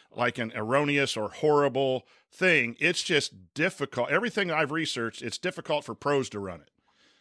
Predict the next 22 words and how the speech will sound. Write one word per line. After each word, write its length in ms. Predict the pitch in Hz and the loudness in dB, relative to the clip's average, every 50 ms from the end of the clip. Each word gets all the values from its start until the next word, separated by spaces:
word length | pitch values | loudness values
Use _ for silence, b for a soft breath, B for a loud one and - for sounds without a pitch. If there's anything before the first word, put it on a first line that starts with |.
| b b b b | b b b b
Uh, 220 | b 113 117 123 139 | b -2 0 0 2
and 120 | 139 139 139 | 0 0 0
the 60 | 131 | 0
number 320 | 131 147 170 185 196 196 | 0 0 0 2 2 0
one 280 | 185 180 180 180 175 165 | 2 2 0 0 -2 -4
thing 440 | - - 180 175 156 139 127 123 117 | -4 -2 0 2 4 4 4 2 0
that 140 | 120 117 | 0 0
I've 160 | 131 139 120 127 | 2 0 0 0
researched 560 | 170 214 208 - - 127 123 123 - - 135 | -4 -4 -4 -4 -4 -4 -4 -4 -4 -6 -8
is 160 | 123 110 104 | -8 -6 -4
that 280 | 120 123 120 123 127 - b b b b b | -2 -2 0 -2 -2 -4 b b b b b
it's 160 | 120 123 - | -8 -6 -6
so 260 | - - 165 175 196 185 | -2 0 2 2 2 0
ball-centric. 1080 | 131 151 151 165 170 175 170 - - 160 160 143 - - - 85 - - - - _ _ _ _ _ _ _ _ _ - | 0 2 2 4 4 2 2 0 2 2 2 2 0 -2 -10 -14 -16 -20 -20 -20 _ _ _ _ _ _ _ _ _ 0
Everyone's 500 | 131 160 165 190 185 185 185 180 139 131 | 2 2 2 2 2 0 0 -2 -2 -2
watching 540 | 147 151 151 160 - - 160 156 151 143 | 0 0 0 0 0 -4 -6 -6 -6 -4
the 120 | 117 123 113 | -2 -4 -2
ball 400 | 101 113 151 151 139 123 110 110 | 0 0 2 4 4 4 4 2
to 140 | - 113 104 | -2 -6 -8
stop 540 | - - - - 139 139 143 160 - _ - | -6 -6 -6 -2 0 0 0 0 -2 _ -10
the 200 | 117 110 123 110 | -6 -4 -4 -4
ball 640 | 98 90 87 131 147 143 120 101 90 82 85 87 - | -4 -4 -2 2 4 4 4 2 0 -4 -8 -14 -18